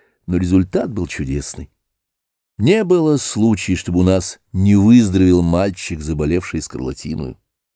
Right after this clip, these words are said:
Зеленский на этот счет немножко бравировал. У него была поговорка: "Если ребенок умрет от горячки,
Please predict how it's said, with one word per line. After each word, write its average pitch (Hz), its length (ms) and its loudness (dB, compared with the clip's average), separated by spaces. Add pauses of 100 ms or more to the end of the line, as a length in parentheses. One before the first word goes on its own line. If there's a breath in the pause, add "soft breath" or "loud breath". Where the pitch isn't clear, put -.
(380)
Зеленский 78 920 -2
на 104 60 0
этот 95 220 -4
счет - 400 -2 (460 soft breath)
немножко 87 500 0
бравировал. 73 600 -2 (320 soft breath)
У - 100 -4
него 85 220 2
была 85 200 2
поговорка: 82 760 -2 (500 soft breath)
"Если 135 680 2
ребенок 131 600 4
умрет 120 380 2
от 117 160 2
горячки, 113 880 0